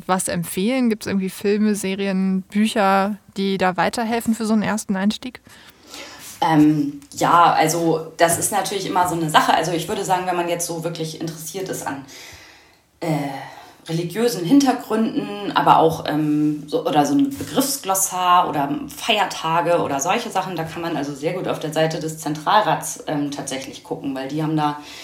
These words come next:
Speaker 2: eigentlich, ähm, zu vielen Themen kurz und bündig gut erklärt, ähm, die Antworten.
Speaker 1: Mhm.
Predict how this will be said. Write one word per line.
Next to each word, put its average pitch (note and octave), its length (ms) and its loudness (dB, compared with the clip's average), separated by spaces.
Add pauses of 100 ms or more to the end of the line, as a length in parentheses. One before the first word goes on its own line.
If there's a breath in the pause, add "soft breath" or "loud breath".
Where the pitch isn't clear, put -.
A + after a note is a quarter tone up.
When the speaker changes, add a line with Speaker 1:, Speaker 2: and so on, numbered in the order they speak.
(340 loud breath)
Speaker 2:
eigentlich, D#3+ 500 -2
ähm, D3 800 0
zu D3+ 360 -4
vielen F#3+ 420 -6
Themen F#3 760 -6
kurz F#3+ 280 -4
und D#3+ 200 -4
bündig F#3+ 640 -6
gut E3 160 -10
erklärt, - 560 -2 (320)
ähm, D#3 600 -2 (520 loud breath)
die - 120 -2
Antworten. B3 840 0
Speaker 1:
Mhm. G#3+ 200 4